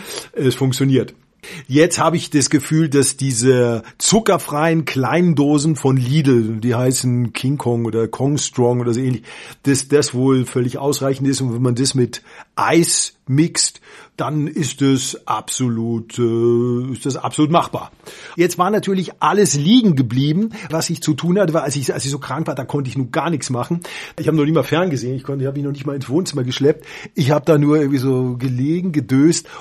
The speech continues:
und habe irgendwas gelesen. Aber habt ihr das schon mal gehabt, dass ihr von dem Buch Kopfschmerzen kriegt? Ich hatte mir im Urlaub, weil der, das ist ja so ein, äh, recht fairer Austausch, wenn man ein Buch, was man nicht besonders findet, da lässt man das da liegen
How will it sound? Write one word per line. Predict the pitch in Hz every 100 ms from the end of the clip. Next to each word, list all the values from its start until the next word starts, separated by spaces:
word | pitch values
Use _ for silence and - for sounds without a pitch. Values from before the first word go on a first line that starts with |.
| -
und | 165 156
habe | 143 147 - -
irgendwas | 156 156 -
gelesen. | 135 135 156 190 202 - - -
Aber | - 156 160
habt | 185 -
ihr | -
das | 180 247
schon | 190
mal | 202
gehabt, | 180 175 175 - - - _
dass | 170 -
ihr | 170
von | 156 156
dem | 151 139
Buch | 143 185 -
Kopfschmerzen | - - - - 143 107 - 127
kriegt? | - 113 107 - - - - -
Ich | 180 -
hatte | 147 175 226
mir | 226
im | 220
Urlaub, | 165 170 214 151
weil |
der, | 143 147
das | 147 139 139
ist | 165
ja | 151
so | 135
ein, | 131 135
äh, | 139 135 139 131
recht | 160 -
fairer | - 170 160 135
Austausch, | 147 170 - 185 185 - - -
wenn | 147
man | 156 151 151
ein | 135 - -
Buch, | 143 151
was | 156 131
man | 143
nicht | 151
besonders | 147 127 147 156
findet, | - 156 156 151 - - - - - -
da |
lässt | 139 139 135
man | 143
das | 135
da | 143
liegen | 131 151 160